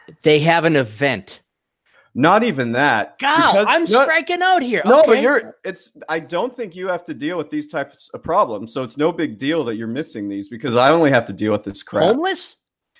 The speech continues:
Speaker 2: That, that's one of them. Yeah, we'll, we'll
Speaker 1: Okay.
Speaker 2: start there. That's a good start. So, like I was saying, it's the nicest day here. And what do people tend to do when it's a nice day? Well, they're, they're gonna go outside,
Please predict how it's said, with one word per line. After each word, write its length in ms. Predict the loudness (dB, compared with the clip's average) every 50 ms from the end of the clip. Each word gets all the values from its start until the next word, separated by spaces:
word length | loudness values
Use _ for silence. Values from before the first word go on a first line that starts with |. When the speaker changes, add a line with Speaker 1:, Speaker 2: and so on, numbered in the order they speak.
| _ _ _ _ _ _ _ 0
Speaker 2:
That, 220 | 2 2 4 4 4
that's 260 | 2 2 2 2 4
one 160 | 4 6 6
of 100 | 4 2
them. 220 | 0 -4 -4 -4 -2
Yeah, 180 | 0 2 2 2
we'll, 180 | 0 -2 -6
we'll 100 | -6 -8
Speaker 1:
Okay. 200 | -8 -8 -8 -6
Speaker 2:
start 220 | -2 -2 -2 -2 0
there. 100 | 0 -2
That's 160 | -2 -2 -4
a 40 | -6
good 180 | -6 -6 -6 -8
start. 360 | -6 -4 0 0 2 0 0 -4 -12 _ _ _ _ _ _ _ _ _ _ _ _ _ _ _
So, 400 | -12 -2 2 4 6 6 6 4 4
like 240 | 4 2 2 2 2
I 160 | 0 0 0
was 200 | 0 -2 -4 -6
saying, 240 | -6 -6 -6 -6 -6
it's 140 | -8 -10 -10
the 100 | -8 -6
nicest 580 | -4 -4 -4 -4 -4 -6 -8 -12 -14 -14 -10 -6
day 240 | -4 -4 -4 -4
here. 340 | -6 -8 -8 -8 -8 -6 -6
And 220 | -6 -6 -6 -6 -2
what 260 | -2 -2 -2 -2 -4
do 280 | -4 -2 0 0 0
people 420 | -2 -2 -4 -6 -6 -6 -8 -10 -10
tend 300 | -8 -6 -4 -4 -4 -4
to 80 | -6
do 300 | -6 -4 -4 -2 -2 -2
when 120 | -2 -2 -4
it's 160 | -6 -8 -8
a 60 | -8
nice 360 | -6 -4 -4 -4 -4 -6 -8
day? 280 | -8 -4 -2 -2 -2 -2
Well, 120 | 0 0 2
they're, 240 | 2 2 2 0 -2
they're 160 | 0 0 2
gonna 180 | 2 2 2 4
go 160 | 4 6 6
outside, 600 | 6 4 2 0 0 2 4 4 4 2 -2 -6